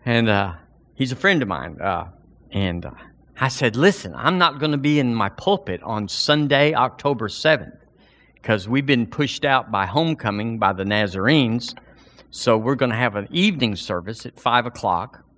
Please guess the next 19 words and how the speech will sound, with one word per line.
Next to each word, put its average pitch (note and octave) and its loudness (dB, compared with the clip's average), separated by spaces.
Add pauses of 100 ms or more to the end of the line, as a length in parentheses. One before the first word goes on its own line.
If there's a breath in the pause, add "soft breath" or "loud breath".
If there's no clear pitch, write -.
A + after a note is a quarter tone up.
(220)
Y'all G2+ 4
remember B2 4
that? F#2 -4 (760 soft breath)
And G2+ -2
I G#2 0
said, G#2+ -4
"So G2+ 2 (1000)
I B2+ 2
wanna E3+ 0
give E3+ -2
myself. A2 -4
Can G#2+ -4
I?" A2+ 0 (560 soft breath)
So A2 4
if A2 -2
you A#2 2
want A3 4
me G3+ 0
to, A#2+ -4